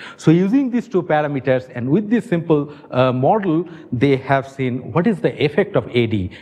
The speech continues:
antibody-dependent enhancement, on this, uh, uh, system, on all, all these four serotypes here. Okay, so here is the effect of A D, and you see there are four figures basically. The first figure,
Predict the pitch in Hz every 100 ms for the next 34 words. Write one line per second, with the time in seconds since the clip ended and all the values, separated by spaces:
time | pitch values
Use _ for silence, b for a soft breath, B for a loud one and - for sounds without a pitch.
0 | B 113 110 110 104 101 104 104 104 -
1 | 135 202 208 127 117 117 B B 117 117
2 | 107 95 - 113 101 104 101 95 - 101
3 | - 120 85 B B 110 110 110 107 -
4 | 101 98 - _ - 98 - 135 117 -
5 | 104 120 110 - 95 87 - B B 143
6 | 139 202 202 175 156 233 285 233 202 160
7 | 151 143 139 143 127 127 - 104 - 151
8 | 202 233 151 165 B B B 160 196 202
9 | - 240 190 190 190 - 262 - 208 196
10 | 190 143 151 151 131 123 131 233 247 -
11 | 208 165 143